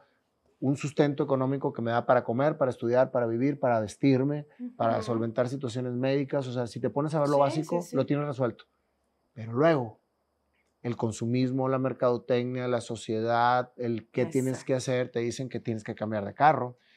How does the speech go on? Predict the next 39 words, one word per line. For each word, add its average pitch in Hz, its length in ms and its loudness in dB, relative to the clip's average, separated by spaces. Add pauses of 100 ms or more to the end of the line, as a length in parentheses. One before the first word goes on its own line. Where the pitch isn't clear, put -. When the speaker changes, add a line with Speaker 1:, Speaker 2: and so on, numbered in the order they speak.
(140)
Speaker 1:
te - 80 -2
dices 110 240 -2
que - 80 -6
Speaker 2:
Ay, 110 80 -4
Speaker 1:
tienes 117 180 0
Speaker 2:
sí. - 40 -8
Speaker 1:
que 127 100 -2
cambiar 117 320 0
de 110 80 -4
ropa, 131 480 2 (260)
te 120 100 0
dicen 120 260 0
que 123 100 0
tienes 123 240 -2
que 127 80 -4
traer 120 180 2
el 117 60 -2
celular 117 420 -2
más 123 120 -2
nuevo, 165 420 6
Speaker 2:
Ujú. 175 300 -10
Speaker 1:
que 131 80 0
tienes 139 200 2
que - 80 2
meter 143 240 2
a 147 120 6
tus 143 180 -2
hijos 139 260 0
en 135 80 0
la 131 60 0
universidad 135 800 2 (100)
tal, 156 400 8
o 113 120 -6
fulanito 127 540 0
de 135 80 4
tal 131 260 4
prepa, 151 360 6
o 139 80 6
etcétera, 156 520 2